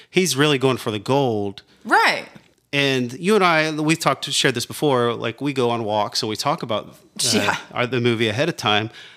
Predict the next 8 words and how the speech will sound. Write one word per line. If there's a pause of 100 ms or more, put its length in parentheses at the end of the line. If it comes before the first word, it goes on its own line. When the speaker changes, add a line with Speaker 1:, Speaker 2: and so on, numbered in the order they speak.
(260)
Speaker 1:
I
think
if
this
was
a
Netflix
series,